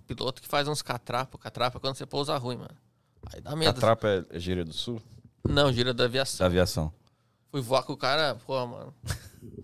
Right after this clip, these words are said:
Speaker 1: Os caras tentaram me matar, mano. Falei, "Ah, airspeed, airspeed."
Speaker 2: <laughs>
Speaker 1: Tava quase estolando. Estolar é quando você perde a sustentação da asa. E
Speaker 2: Sei, eu
Speaker 1: tava,
Speaker 2: sei.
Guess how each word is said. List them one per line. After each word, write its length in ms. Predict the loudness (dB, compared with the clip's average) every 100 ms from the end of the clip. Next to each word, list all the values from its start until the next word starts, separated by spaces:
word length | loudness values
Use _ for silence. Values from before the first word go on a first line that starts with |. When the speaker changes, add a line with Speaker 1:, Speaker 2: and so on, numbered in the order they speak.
| -14 -14 -18 -14 -8 -8 -8 _
Speaker 1:
Os 100 | -12
caras 160 | -6 -6
tentaram 300 | -4 -4 -2
me 60 | -2
matar, 460 | -2 -2 0 2
mano. 160 | 2 -4
Falei, 180 | -2 0
"Ah, 500 | 4 4 2 -6 -2
airspeed, 480 | 4 6 6 4 6
airspeed." 500 | 8 6 6 2 2 0 -4 -6 -6
Speaker 2:
<laughs> 280 | -6 -6 -6
Speaker 1:
Tava 220 | -2 -2 -2 -12
quase 200 | -6 -2
estolando. 400 | -2 2 2 2
Estolar 360 | 0 2 4 4
é 40 |
quando 200 | 2 0
você 100 | -2
perde 160 | 0 0
a 20 |
sustentação 420 | 0 -6 -4 -2
da 120 | -2 -4
asa. 140 | -6
E 20 |
Speaker 2:
Sei, 100 | 0
eu 80 | 2
Speaker 1:
tava, 140 | 4
Speaker 2:
sei. 120 | 4